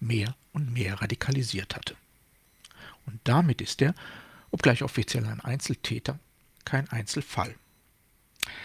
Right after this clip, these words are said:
Radikalisierungsprozesse wie bei Stefan Ballier finden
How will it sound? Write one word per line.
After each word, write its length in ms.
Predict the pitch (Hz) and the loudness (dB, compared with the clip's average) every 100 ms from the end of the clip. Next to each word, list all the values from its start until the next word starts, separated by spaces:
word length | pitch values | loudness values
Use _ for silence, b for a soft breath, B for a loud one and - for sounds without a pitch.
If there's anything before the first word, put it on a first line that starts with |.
| B - | B 2
Radikalisierungsprozesse 1500 | 120 165 - 190 196 196 185 151 - 110 - - 101 - | 6 6 8 8 8 6 4 2 -2 -8 -4 -4 -2 -4
wie 120 | 107 110 | -4 -2
bei 260 | 107 95 | -2 -2
Stefan 480 | 92 - 113 - 113 | -2 0 2 2 2
Ballier 380 | 107 104 104 123 | 2 2 2 2
finden 400 | - 127 123 | 4 2 2